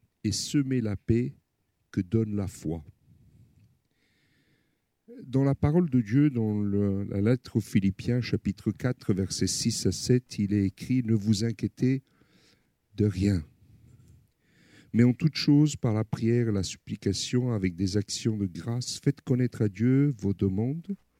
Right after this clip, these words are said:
et la paix de Dieu qui surpasse toute intelligence gardera vos cœurs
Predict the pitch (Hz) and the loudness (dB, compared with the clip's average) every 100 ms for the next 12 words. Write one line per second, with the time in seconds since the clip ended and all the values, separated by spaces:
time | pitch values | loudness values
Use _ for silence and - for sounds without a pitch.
0 | _ _ _ - _ _ - 110 113 170 | _ _ _ -20 _ _ 4 4 6 6
1 | 156 139 156 - 113 - 113 - 117 - | 6 6 2 2 -8 -4 -4 0 -2 -2
2 | - 180 147 113 113 101 95 123 135 - | -4 -2 -2 0 0 0 0 -4 -6 -14
3 | - _ _ _ _ _ - 90 143 135 | -16 _ _ _ _ _ -6 2 2 2
4 | 107 98 98 - - 90 - 104 110 120 | -2 0 -4 -6 -4 -4 0 0 2 -2